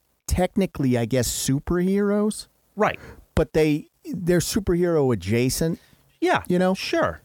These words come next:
Speaker 1: I mean, Batman, they popped up with be-,
Speaker 2: Yeah.
Speaker 1: Batman and
Speaker 2: Yeah, they, that was, yeah,
Speaker 1: Right, but
Speaker 2: that
Speaker 1: I'll
Speaker 2: was some fun.
Speaker 1: I'm just saying, like, it just seems like, for whatever reason,
Speaker 2: Mm-hmm.
Speaker 1: you know,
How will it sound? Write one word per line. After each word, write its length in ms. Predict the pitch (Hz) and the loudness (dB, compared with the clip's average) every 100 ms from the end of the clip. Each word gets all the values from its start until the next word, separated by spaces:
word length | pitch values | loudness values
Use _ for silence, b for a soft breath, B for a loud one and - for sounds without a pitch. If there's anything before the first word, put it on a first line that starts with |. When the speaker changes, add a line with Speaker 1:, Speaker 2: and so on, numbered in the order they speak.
| - | -6
Speaker 1:
I 120 | 170 | -2
mean, 160 | 190 196 | 0 0
Batman, 560 | 165 143 120 120 120 | 2 2 2 0 0
they 100 | 143 | -2
popped 380 | 135 - 156 - | -2 0 0 0
up 100 | 135 | 0
with 120 | 127 - _ _ | 0 -2 _ _
be-, 100 | - | 0
Speaker 2:
Yeah. 160 | 135 226 | 2 4
Speaker 1:
Batman 500 | 135 123 123 117 117 | 4 2 2 2 2
and 80 | 120 | 4
Speaker 2:
Yeah, 200 | 147 87 | 2 0
they, 280 | 113 120 135 | 0 -2 -2
that 200 | 131 120 117 | -2 0 0
was, 340 | 101 - - | -2 -6 -8
yeah, 140 | - 220 | -2 2
Speaker 1:
Right, 200 | 254 - | 2 0
but 120 | - | 0
Speaker 2:
that 40 | 180 | 0
Speaker 1:
I'll 60 | 190 | 0
Speaker 2:
was 80 | - | -2
some 180 | 95 | -8
fun. 380 | 92 - 87 87 - - | -8 -8 -8 -12 -10 -4
Speaker 1:
I'm 160 | 185 | -2
just 220 | 190 180 - | 0 0 0
saying, 280 | 175 139 | 0 0
like, 180 | 117 117 | 0 0
it 100 | 135 | -2
just 240 | - 185 - | 0 0 0
seems 420 | 190 185 175 139 | 0 0 0 0
like, 460 | 135 127 120 - - - | 2 2 0 -4 -16 -12
for 280 | - 151 143 | -4 -2 0
whatever 580 | 151 202 202 170 139 | 0 2 2 0 0
reason, 600 | 113 120 120 104 87 110 | 0 2 2 0 -2 -4
Speaker 2:
Mm-hmm. 420 | 131 120 104 110 113 | -2 0 0 2 2
Speaker 1:
you 60 | |
know, 260 | 120 117 113 | 4 4 0